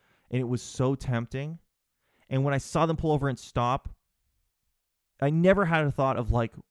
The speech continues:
"What a wuss" or "What a wimp." I always thought, "I know exactly why they did that." When you s-, when I saw them pulling over, I was like, "I know, because that is what my brain wants to do. That is what my body wants to do. I know exactly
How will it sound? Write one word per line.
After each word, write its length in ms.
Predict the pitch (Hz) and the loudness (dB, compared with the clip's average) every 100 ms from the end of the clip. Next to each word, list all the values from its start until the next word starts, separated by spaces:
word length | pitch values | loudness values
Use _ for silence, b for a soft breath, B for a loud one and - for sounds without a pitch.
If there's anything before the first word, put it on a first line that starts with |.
| _ - | _ -14
"What 260 | 104 131 | 0 2
a 40 | 127 | 2
wuss" 460 | 107 113 117 117 | 2 2 2 0
or 100 | - | -6
"What 180 | 117 117 | -2 0
a 60 | 113 | 0
wimp." 300 | 104 120 - | -2 -4 -2
I 140 | 127 131 | 0 2
always 220 | 160 147 | 0 0
thought, 300 | 135 131 - b b b | 2 2 -2 b b b
"I 120 | - 123 | 0 2
know 200 | 131 120 | 4 2
exactly 560 | 101 95 107 104 127 | 0 0 0 0 -4
why 160 | 104 104 | -4 -4
they 140 | 98 | -4
did 180 | 90 82 | -6 -8
that." 200 | 76 71 | -12 -10
When 140 | - 139 | -4 0
you 80 | 147 | 0
s-, 220 | - - | -4 -8
when 140 | 120 | -4
I 80 | 123 | -2
saw 260 | 120 143 139 | -2 -2 -2
them 180 | 160 160 - | -2 -6 -8
pulling 240 | 143 143 | -6 -4
over, 200 | 143 165 | -4 -2
I 40 | 131 | -2
was 160 | 110 | -2
like, 120 | 113 - - | -6 -6 -4
"I 240 | 131 139 | -2 0
know, 460 | 156 139 123 120 120 b b b | 0 0 0 -2 -6 b b b
because 260 | - 123 127 | 0 4 4
that 180 | 139 143 | 4 4
is 100 | 120 | 2
what 140 | 127 | -2
my 180 | 117 113 | -2 -2
brain 300 | 117 123 120 | 0 0 0
wants 220 | 120 117 | -4 -6
to 60 | 123 | -4
do. 160 | 113 | 0
That 160 | 113 127 | 2 2
is 120 | 127 | 0
what 80 | 120 | -4
my 120 | 120 | -4
body 280 | 104 110 117 | 0 0 0
wants 240 | 123 127 | -2 -8
to 80 | - | -8
do. 200 | 127 139 - b b b | -4 -4 -6 b b b
I 160 | 123 143 | 0 2
know 220 | 147 131 | 4 2
exactly 880 | 107 104 104 113 113 113 - 82 | 2 -2 2 2 2 -2 -8 -14